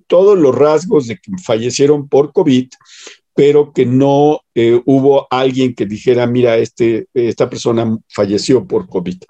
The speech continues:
Hubo ayer diecinueve mil novecientos diecinueve casos activos, pues no bajan, o sea, bajan a,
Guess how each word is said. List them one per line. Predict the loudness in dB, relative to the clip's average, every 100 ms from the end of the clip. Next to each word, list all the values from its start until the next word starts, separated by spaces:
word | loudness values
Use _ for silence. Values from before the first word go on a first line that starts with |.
| _ -20 -20 -16 -2
Hubo | 0 2 2
ayer | 2 2 2 0 -6
diecinueve | -2 -2 0 -2 0
mil | 2 0
novecientos | 2 0 -2 -2 0
diecinueve | 0 -2 -2 0 4 2 2 -2
casos | -4 -2 -2 0
activos, | -4 -2 -4 0 0 -2 -20 _ _ -20 -20 -20 -20 -2
pues | -2 0
no | 0 2
bajan, | 0 0 0 -2 -4 -12
o | -6
sea, | -2
bajan | -2 0 -2 0 -2 -2 -2
a, | -2 -4